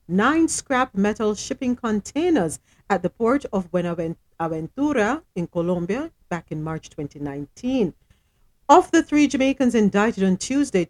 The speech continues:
two were arrested in Jamaica at the request of the U S, and one remains at large in the island nation. Three of the other defendants were arrested in Florida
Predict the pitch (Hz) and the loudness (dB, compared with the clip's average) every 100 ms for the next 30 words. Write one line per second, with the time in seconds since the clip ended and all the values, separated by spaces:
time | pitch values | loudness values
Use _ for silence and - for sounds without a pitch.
0 | - - 359 349 196 170 180 175 180 165 | -6 2 6 6 4 2 0 -2 -2 -4
1 | 170 165 165 190 - - 180 156 160 - | -6 -4 -4 -4 -4 -6 -8 -6 -8 -6
2 | 165 - 147 151 170 277 - - _ _ | -8 -8 -12 -6 0 0 -2 -10 _ _
3 | - 294 262 233 285 285 277 269 269 269 | 2 4 4 4 4 4 4 2 2 0
4 | 247 269 311 214 - - 185 175 - 151 | 0 -2 0 -2 -4 -6 -6 -6 -8 -14
5 | 139 160 165 - 156 139 135 113 _ _ | -10 -10 -8 -6 -6 -8 -12 -16 _ _
6 | _ - 240 226 185 185 170 165 160 156 | _ -6 0 0 -2 -4 -2 -2 -4 -6
7 | 170 165 302 - 185 160 165 165 170 160 | -4 -2 -2 -2 -2 -2 -2 -4 -4 -6
8 | 156 - 247 269 269 190 302 | -6 -6 -2 0 2 2 -2